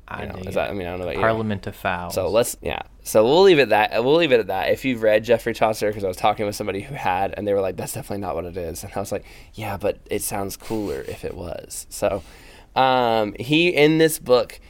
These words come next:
Speaker 2: he mentions that, like, somebody was talking about love, and he's like, "Oh, love, on the day of Valentine's, the day that the goddess of nature or whatever brings the birds together in love, that is the day they found each other," something like that.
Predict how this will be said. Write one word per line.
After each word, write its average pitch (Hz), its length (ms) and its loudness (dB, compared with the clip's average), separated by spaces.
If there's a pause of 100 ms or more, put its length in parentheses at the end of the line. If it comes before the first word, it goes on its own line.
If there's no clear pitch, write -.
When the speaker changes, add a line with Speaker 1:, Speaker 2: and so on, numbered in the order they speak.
(120)
Speaker 2:
he 139 160 2
mentions 120 480 2
that, 104 380 0
like, 104 240 -2
somebody 131 320 4
was 117 100 2
talking 117 200 2
about 101 140 -2
love, 107 300 2
and 101 80 -8
he's 107 120 -8
like, 107 140 -2
"Oh, 131 280 4
love, 117 360 0
on 110 120 -6
the 110 80 -4
day 117 260 2
of 107 140 0
Valentine's, 110 840 -4 (300)
the 117 100 4
day 113 220 0
that 113 140 -2
the 113 60 -2
goddess 113 720 -2
of 110 160 -6
nature 107 440 -4
or 104 100 2
whatever 104 340 -2
brings 120 520 -2
the 117 80 -4
birds 113 420 0
together 107 380 0
in 101 160 -4
love, 98 260 0
that 104 180 0
is 104 120 -6
the 107 100 -2
day 104 160 0
they 98 140 0
found 90 200 -6
each 85 140 -8
other," 98 160 -4
something 123 240 -2
like 98 160 -4
that. 101 340 -2